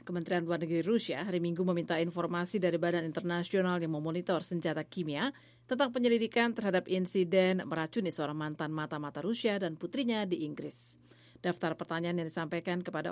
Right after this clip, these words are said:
Organisasi Pelarangan Senjata Kimia, O P C W,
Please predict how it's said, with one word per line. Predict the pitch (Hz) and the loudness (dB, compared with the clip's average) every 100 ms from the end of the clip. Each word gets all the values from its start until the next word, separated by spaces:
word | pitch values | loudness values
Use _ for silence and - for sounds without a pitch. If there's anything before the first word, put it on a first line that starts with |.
| 160 | -4
Organisasi | - 165 175 190 214 | -4 -6 -4 -4 -2
Pelarangan | 202 175 165 170 170 | -2 -2 -2 -4 -6
Senjata | 180 165 160 | -4 -4 -6
Kimia, | 160 269 233 185 - - _ _ - | -6 -6 -4 -4 -6 -10 _ _ 2
O | 208 190 | 2 4
P | 190 | 2
C | 175 220 160 | 4 2 2
W, | 165 277 | 0 -2